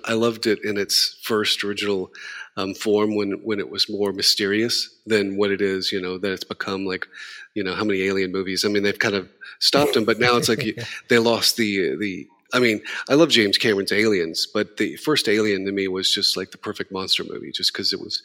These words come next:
Speaker 2: Class-, it's
Speaker 1: It's classic.
Speaker 2: perfect.
Speaker 1: Yeah.
Speaker 2: Perfect
Speaker 1: And it,
Speaker 2: in
Speaker 1: it,
Speaker 2: every
Speaker 1: yeah,
Speaker 2: way.
Speaker 1: it's, it, it was one of those that, uh, you, it was so bizarre how the design of it worked within the, the, uh, the architecture of the ship too, so that it could hide itself so well, and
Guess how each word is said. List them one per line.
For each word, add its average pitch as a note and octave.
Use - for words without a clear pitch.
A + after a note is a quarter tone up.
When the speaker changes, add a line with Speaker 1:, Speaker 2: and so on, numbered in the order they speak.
Speaker 2:
Class-, A2
it's -
Speaker 1:
It's -
classic. -
Speaker 2:
perfect. -
Speaker 1:
Yeah. A2+
Speaker 2:
Perfect D#3
Speaker 1:
And D3
it, C3+
Speaker 2:
in C#3+
Speaker 1:
it, D3+
Speaker 2:
every G#2+
Speaker 1:
yeah, D#3
Speaker 2:
way. G#2
Speaker 1:
it's, -
it, B2+
it B2+
was -
one A#2+
of C#3
those A2
that, G2+
uh, G2
you, A#2+
it B2
was A2
so B2
bizarre A2
how G2+
the A2
design G#2+
of F#2+
it F2
worked G#2
within G2+
the, F2
the, F#2
uh, E2+
the A2+
architecture G#2+
of F2+
the F2+
ship -
too, F#2+
so -
that G2
it A2
could A#2
hide A#2
itself F#2
so G#2+
well, G2+
and F#2